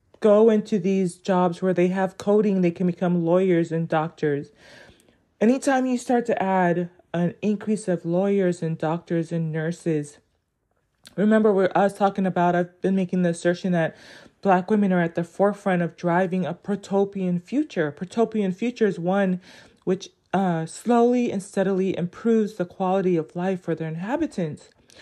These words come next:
So once you start educating your girls, right, now you're teaching them about their self-worth, their self-value. Okay?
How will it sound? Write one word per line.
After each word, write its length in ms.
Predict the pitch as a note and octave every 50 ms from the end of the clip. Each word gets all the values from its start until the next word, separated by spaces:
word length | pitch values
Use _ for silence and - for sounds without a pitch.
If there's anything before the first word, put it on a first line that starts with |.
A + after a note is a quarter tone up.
| - - - -
So 200 | - - A#3 G#3+
once 340 | G3+ G3+ A3+ C4 D#4+ E4 -
you 80 | E4 D4
start 320 | - - C4 A#3 G#3+ - -
educating 580 | G3 A3+ G#3+ G#3+ G#3+ - - A3 G#3 G#3 F#3+
your 180 | F3 E3+ D#3+ D3+
girls, 640 | - - F#3 G3 A3+ A3 F3+ E3 E3 D#3+ - _ _ _ _ _ _
right, 340 | E3+ F3 F3+ F#3+ G3 G#3+ G#3 - _ _ _ _ _ _ _ _ _ _ _ _ _ _ _ _ _ _ _ _ _ _ _ _ _ _ _ _ _ _ _ _ _ _ _ _ _ _ _ _ _ _ _ _ _ _ _ _ _ _ _
now 480 | E3+ E3+ G3 G3+ A3 G#3+ A3 A3+ A#3+ B3
you're 260 | B3+ A#3+ A#3 G#3+ G#3+
teaching 360 | - - A#3 G#3 - A#3 G#3+
them 120 | G3+ F#3+
about 280 | F#3 F3 - E3 D#3+ -
their 120 | - E3
self-worth, 720 | E3 - - G3+ F#3 F#3 F3+ F3+ - F3+ F#3 F#3+ F#3 F3+
their 120 | - F3 F3
self-value. 880 | - - - F3+ F3 E3+ - - D#3 D3+ E3+ F3 E3 E3 D#3+ D#3 D#3 - _ _ _ _ _ _ _ _ _ _ _ _ _ _ _ _ _ _ _ _ _ _ _ _ _ _ _ _ _ _
Okay? 300 | - F#3+ F3+ F3 F#3+